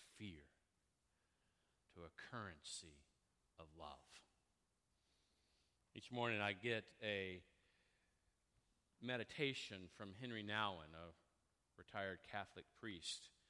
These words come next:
And sometimes they are right on target, and sometimes they miss where I am for the day, but this morning it was right on target.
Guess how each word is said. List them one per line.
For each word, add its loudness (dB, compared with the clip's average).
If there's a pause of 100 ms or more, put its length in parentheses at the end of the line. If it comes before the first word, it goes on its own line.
(420)
And -8
sometimes 4
they 6
are 6
right 8
on 2
target, 0
and -8
sometimes -2
they -2
miss -4 (360)
where 6
I 6
am 0
for -8
the -4
day, 2
but 0
this -2
morning 6 (880)
it -6
was -6
right 6 (360)
on -6 (340)
target. -16